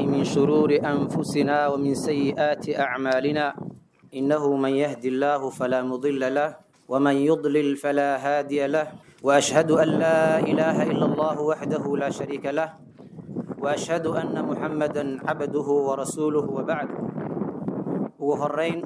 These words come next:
waxaan u mahad celinayaa Allah subxaanahu wa tacaala oo inoo suuro geliyey inaan isugu nimaadno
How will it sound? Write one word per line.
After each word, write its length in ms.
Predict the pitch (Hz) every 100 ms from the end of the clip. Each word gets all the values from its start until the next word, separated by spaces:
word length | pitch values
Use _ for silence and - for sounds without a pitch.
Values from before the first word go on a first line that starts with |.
| - - -
waxaan 420 | 151 160 156 156
u 80 | 170
mahad 240 | 175 151 139
celinayaa 480 | 127 165 151 143 139
Allah 320 | 139 151 156
subxaanahu 640 | - 135 131 156 151 139
wa 100 | 135
tacaala 600 | 131 135 131 151 156 160 - _ _ _ _ _ - - -
oo 120 | 143
inoo 240 | 147 160 175
suuro 300 | - 160 160
geliyey 560 | 147 147 147 165 165 - -
inaan 300 | 160 160 156
isugu 280 | - - 160
nimaadno 800 | 156 147 143 147 156 165 -